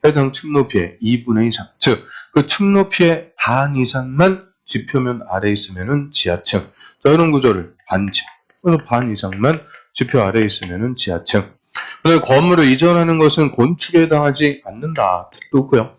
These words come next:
이전도 다 건축. 신증, 개제, 이.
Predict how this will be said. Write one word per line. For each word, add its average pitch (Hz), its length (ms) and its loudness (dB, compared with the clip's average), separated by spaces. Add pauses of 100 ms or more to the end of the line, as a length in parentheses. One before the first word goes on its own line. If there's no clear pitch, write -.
(760)
이전도 147 680 2
다 85 200 -8
건축. 104 340 -4 (280)
신증, 107 840 -2
개제, 92 720 0
이. 107 240 0